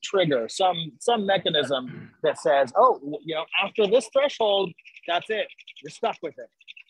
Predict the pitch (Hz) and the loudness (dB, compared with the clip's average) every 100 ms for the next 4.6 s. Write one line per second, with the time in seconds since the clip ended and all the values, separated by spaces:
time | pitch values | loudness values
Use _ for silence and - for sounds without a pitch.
0 | - 135 165 214 214 208 190 175 170 160 | -16 -6 0 2 2 0 -2 -4 -6 -10
1 | 147 151 139 - 165 170 160 143 135 120 | -6 -4 -4 -4 -6 -2 0 0 -2 -6
2 | 117 95 - _ _ _ _ _ _ - | -10 -18 -20 _ _ _ _ _ _ -4
3 | 123 127 127 127 143 - _ 165 165 151 | 0 2 2 0 -6 -20 _ -18 -12 -10
4 | 147 - - 208 220 208 | -10 -8 -2 0 2 2